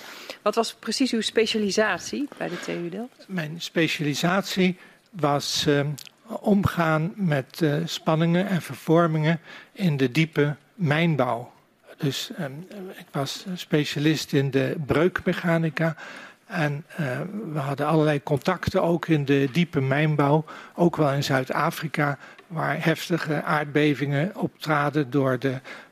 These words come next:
Speaker 2: eh, mij-, door de goudwinning.
Speaker 1: Mhm.
Speaker 2: En in het laboratorium hadden we grote drukbanken, één zelfs gebouwd, eh, zelf gebouwd door mijn oud-collega, waar we blokken gesteente tot op een paar kilometer diepte konden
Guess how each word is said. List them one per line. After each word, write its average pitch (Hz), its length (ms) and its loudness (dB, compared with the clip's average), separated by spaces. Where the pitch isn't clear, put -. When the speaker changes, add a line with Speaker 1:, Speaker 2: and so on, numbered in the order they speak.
Speaker 2:
eh, 247 100 -12
mij-, 151 360 -2
door 147 140 2
de - 80 -6
goudwinning. 185 800 2
Speaker 1:
Mhm. 180 260 -10
Speaker 2:
En 180 200 2
in 175 200 4
het 147 140 2
laboratorium 160 680 4
hadden 131 200 0
we 139 60 2
grote 170 440 2
drukbanken, 151 840 2
één 147 420 -2
zelfs 156 420 2
gebouwd, 151 600 0
eh, 165 140 0
zelf 147 300 0
gebouwd 147 460 -4
door 147 120 -6
mijn 143 160 -6
oud-collega, 151 800 0
waar 151 220 0
we 143 100 2
blokken 160 400 2
gesteente 160 720 0
tot 165 260 2
op 156 100 -4
een 151 180 -2
paar 170 240 2
kilometer 151 680 2
diepte 156 420 0
konden 139 560 2